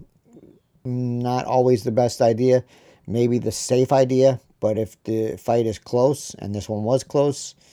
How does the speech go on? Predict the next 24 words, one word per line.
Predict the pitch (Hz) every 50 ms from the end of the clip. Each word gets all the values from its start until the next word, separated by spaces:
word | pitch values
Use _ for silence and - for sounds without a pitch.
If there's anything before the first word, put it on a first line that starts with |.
| _ _ _ _ _ _ _ _
it | - 92 -
could | - 104
backfire | 90 113 113 120 - - 117 104 104 101
on | 101 104 107
you | 104 101
and | 101 104 104
it | -
could | - 107 90
cost | - - 113 110 107 101 - -
you. | 101 90
And | 95 95 -
Elliott, | 113 123 123 123 117
I | 113 113 107
don't | 104 104 98
think, | 107 101 101
is | 107 92 95 -
someone | - 117 107 107 98
who | 104 107 104
makes | 101 104 107 104 - - - - - - _ _ _ _ _ _ _ _ _ -
an | 95 117 - -
insignificant | 123 123 123 123 110 - - 117 107 117 117 113 98 113 101 107 113 107
amount | 101 104 107 110 110 113 - -
in | - 135 107 101
his | 104 104 98 95 92 - -